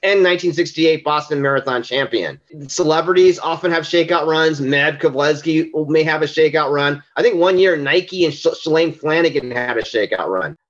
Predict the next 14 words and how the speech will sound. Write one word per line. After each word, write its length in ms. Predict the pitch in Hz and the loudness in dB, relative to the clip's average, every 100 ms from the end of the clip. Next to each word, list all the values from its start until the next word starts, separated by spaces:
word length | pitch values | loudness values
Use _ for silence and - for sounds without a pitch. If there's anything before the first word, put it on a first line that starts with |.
| 147 | -6
And, 280 | 156 185 - | -2 -2 0
and 80 | 208 | 0
that's 160 | 262 | 2
another 200 | 262 247 | 2 2
thing 160 | 240 220 | 2 0
about 240 | 175 180 | 0 0
these 180 | 180 151 | -2 -4
events, 340 | 131 160 165 165 | -2 -2 -2 -2
by 160 | 135 | -2
the 100 | 127 | 0
way. 300 | 120 107 85 - _ - | 0 0 -2 -10 _ 0
They're, 240 | 165 180 175 | 2 2 2
they're, 240 | 180 180 - | 2 2 -2
they, 420 | 175 160 156 208 | -18 -8 0 2